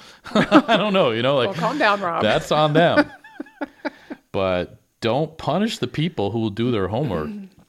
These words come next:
Speaker 2: <clears throat>
Speaker 1: you know,
Speaker 2: Right.
Speaker 1: for, by making everyone sit through and watch this video.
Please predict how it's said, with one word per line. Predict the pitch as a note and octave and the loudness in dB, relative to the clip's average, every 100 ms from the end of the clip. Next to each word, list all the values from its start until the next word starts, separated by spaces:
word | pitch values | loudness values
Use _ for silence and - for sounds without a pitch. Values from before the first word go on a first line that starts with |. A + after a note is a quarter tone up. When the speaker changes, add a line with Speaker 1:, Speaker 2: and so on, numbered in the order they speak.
| _ | _
Speaker 2:
<clears throat> | _ _ _ _ _ | _ _ _ _ _
Speaker 1:
you | F#2 | -10
know, | E2+ D#2+ G2 - _ _ _ - | -8 -8 -10 -12 _ _ _ -8
Speaker 2:
Right. | A2 | -4
Speaker 1:
for, | G2 F2+ | -4 -6
by | D#2 - F2 E2+ E2 | -10 -6 -2 -2 -2
making | F2 F#2 - | -4 -6 -6
everyone | C2 F2 C3 A#2+ | -6 -4 -4 -4
sit | A2+ A2+ | -6 -8
through | A2 G#2 | -8 -6
and | F2+ | -4
watch | D#2+ D#2+ D#2+ | -4 -6 -10
this | - | -10
video. | D2 B1+ | -10 -10